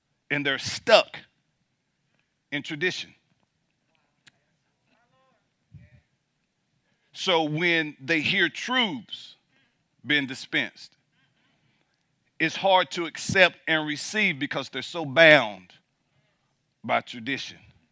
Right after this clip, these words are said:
That's why sometimes investigate before you just kick it and throw it away. There may be some truth to it.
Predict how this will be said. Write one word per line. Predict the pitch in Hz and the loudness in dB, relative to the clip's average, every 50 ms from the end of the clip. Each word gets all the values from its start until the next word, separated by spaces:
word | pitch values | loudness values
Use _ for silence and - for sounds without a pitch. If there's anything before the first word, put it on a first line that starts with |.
| _ _ _ _ _ _ _ _ _ _ _ _ _ _ _ _ _ _ _ _ _ _ _ _ _ _ _ _ _ _ _ _ _ _ - 226 202 - - | _ _ _ _ _ _ _ _ _ _ _ _ _ _ _ _ _ _ _ _ _ _ _ _ _ _ _ _ _ _ _ _ _ _ -20 -20 -20 -8 -4
That's | 131 170 185 190 | -2 -2 -2 -2
why | - 165 156 | -2 -6 -6
sometimes | - - 185 185 - 170 151 147 131 - | -6 -6 -8 -6 -2 -2 -2 -4 -6 -8
investigate | - 151 165 139 127 190 196 - - 165 135 156 151 131 | -8 -8 -8 -6 -6 -6 -6 -6 -6 -4 -2 -2 -2 -2
before | 139 135 - 160 156 | -6 -10 -10 -8 -8
you | 151 147 | -10 -10
just | 139 131 139 - - | -10 -12 -14 -8 -4
kick | - - 180 - - | -2 -2 -2 -2 -4
it | 98 - | -10 -14
and | - 113 - | -14 -16 -14
throw | - 151 143 127 | -12 -10 -10 -8
it | 123 | -10
away. | 123 120 135 135 101 80 - _ _ _ _ _ _ _ _ _ _ _ _ _ _ - | -10 -10 -10 -12 -12 -12 -16 _ _ _ _ _ _ _ _ _ _ _ _ _ _ -4
There | 165 151 156 151 | 0 0 2 4
may | 151 180 202 185 | 4 2 2 2
be | 139 160 | 0 -6
some | 143 - 135 127 | -6 -8 -10 -14
truth | - - - 131 135 - - | -12 -12 -14 -14 -14 -14 -12
to | - 131 101 | -10 -10 -10
it. | 78 - | -12 -16